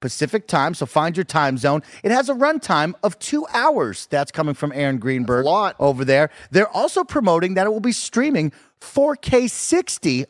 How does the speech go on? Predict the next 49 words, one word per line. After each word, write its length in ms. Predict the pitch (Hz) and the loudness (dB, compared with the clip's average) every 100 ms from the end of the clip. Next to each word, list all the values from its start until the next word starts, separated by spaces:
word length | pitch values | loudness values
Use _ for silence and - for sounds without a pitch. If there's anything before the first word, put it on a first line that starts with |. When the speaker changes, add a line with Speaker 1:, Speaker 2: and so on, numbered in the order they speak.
| - | -4
Speaker 1:
on 340 | 170 214 190 | 0 2 0
YouTube. 640 | 160 294 392 - 165 131 | 2 2 2 0 -2 -2
So 360 | 107 - 147 139 - - | 0 2 4 2 -6 -16
Speaker 2:
Hell 200 | 90 95 | -12 -8
yeah. 200 | 104 123 | -2 2
Speaker 1:
if 240 | 185 127 | 0 0
you 180 | 165 262 | -2 4
are 160 | 226 196 | 4 4
a 160 | 175 | 2
frames 400 | 160 - 180 180 | -2 0 0 0
per 160 | - 165 | -2 -2
second 380 | - 175 165 151 | 2 0 0 -4
jabroni 460 | 151 123 143 165 151 | -2 2 2 2 0
or 120 | 135 | 0
you 100 | 156 | 2
like 220 | 151 135 | 0 -2
the 60 | 120 | -2
best 280 | 143 139 | 0 0
quality, 360 | - 151 156 120 | 0 0 0 -2
go 160 | 123 123 | -2 -2
check 280 | - 135 | -2 -4
it 60 | 131 | 0
out 140 | 131 135 | 0 0
over 240 | 123 120 | -2 0
on 180 | 135 135 | -2 0
YouTube. 340 | 135 - 190 - - - | -4 0 0 -2 -14 -4
But 140 | 202 | 2
they're 120 | 233 | 2
streaming 340 | 226 - 226 220 | 2 0 2 2
on 100 | 214 - | 0 0
all 260 | 185 208 | 0 0
of 100 | 202 | 0
their 120 | 180 | -2
different 320 | 165 165 165 139 | -2 -4 -4 -6
streaming 320 | - 147 135 | -2 -2 -2
platforms 540 | - 131 - 131 131 | -2 -2 -2 -4 -4
for 80 | 139 | -4
you 100 | 117 | -2
to 60 | 110 | 0
watch. 340 | 104 123 - - - - | 2 0 -2 -16 -2 0
Of 140 | 156 | 2
course, 220 | 180 165 | 2 2
there 160 | 185 180 | 2 2
is 340 | 208 247 160 - | 2 2 0 -4
an 140 | 151 - | -6 -2
Xbox 560 | 170 - 190 156 - | -4 0 -2 -2 -6
Games 320 | 127 151 156 139 | -2 -2 -2 -2
Showcase 500 | - 147 - 151 - | 0 0 0 -6 -6
extended 840 | 165 - - - 240 294 247 113 | -8 -6 -6 -2 0 0 0 -2